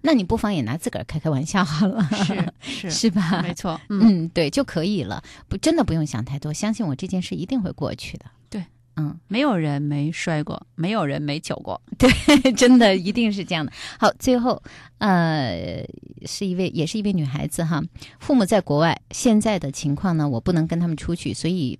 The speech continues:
Speaker 1: 在，呃，一，一个亲戚家里边，
Speaker 2: 嗯。
Speaker 1: 呃，在寄宿。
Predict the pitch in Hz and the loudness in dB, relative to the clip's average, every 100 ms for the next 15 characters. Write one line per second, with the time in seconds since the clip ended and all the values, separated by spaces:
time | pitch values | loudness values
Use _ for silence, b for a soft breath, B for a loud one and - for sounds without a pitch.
0 | _ 190 170 139 - b b _ 170 151 | _ -2 -2 -2 -6 b b _ -4 -4
1 | 143 147 143 - _ - 190 - _ 180 | -4 -6 -10 -14 _ -6 -6 -6 _ -4
2 | 185 170 - 277 285 294 - 143 - - | -2 -2 2 8 8 8 2 -4 -6 -4
3 | 147 143 104 - 131 - - B 214 208 | -2 -4 -6 -8 -8 -8 -12 B -20 -18
4 | B - 78 - - 151 117 - - - | B -8 -8 -6 -2 0 0 -6 -12 -8
5 | - 220 139 - 165 - | 0 2 2 -2 -4 -6